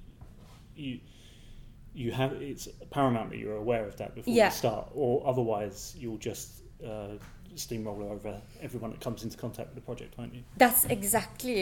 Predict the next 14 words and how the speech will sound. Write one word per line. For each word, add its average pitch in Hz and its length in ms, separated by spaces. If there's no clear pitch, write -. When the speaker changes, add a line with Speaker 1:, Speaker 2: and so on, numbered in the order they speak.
Speaker 2:
it. - 340
And, 233 600
and 220 220
to 269 120
me, 247 340
a 226 120
way 208 360
of, 180 160
uh, 185 480
mediate, 285 720
uh, 220 80
it's - 180
about 208 220
mediation. 208 920